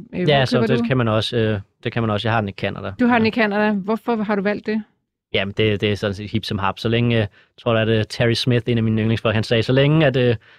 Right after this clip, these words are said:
Speaker 2: der er beskyttelse af de små aktionærer, og der er likviditet, og hvad kan man sige, det er en kendt, øh,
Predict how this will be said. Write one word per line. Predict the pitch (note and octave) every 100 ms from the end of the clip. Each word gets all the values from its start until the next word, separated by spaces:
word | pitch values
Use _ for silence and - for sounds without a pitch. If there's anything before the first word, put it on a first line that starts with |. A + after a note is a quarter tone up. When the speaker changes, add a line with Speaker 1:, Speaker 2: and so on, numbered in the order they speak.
| _
Speaker 2:
der | B2+
er |
beskyttelse | B2 B2+ D#3 D3+ D#3 D3
af | B2+
de | B2+
små | - C#3+
aktionærer, | C3 - B2+ C#3+ D3+ C#3
og | B2 A#2+
der |
er | A#2
likviditet, | A2+ - B2+ A#2 - D3+ C3+
og | A#2+ G#2
hvad | A2
kan | A2+
man |
sige, | G#2+ A#2
det | A#2+
er |
en | A2+
kendt, | C#3 C3 A#2+
øh, | A#2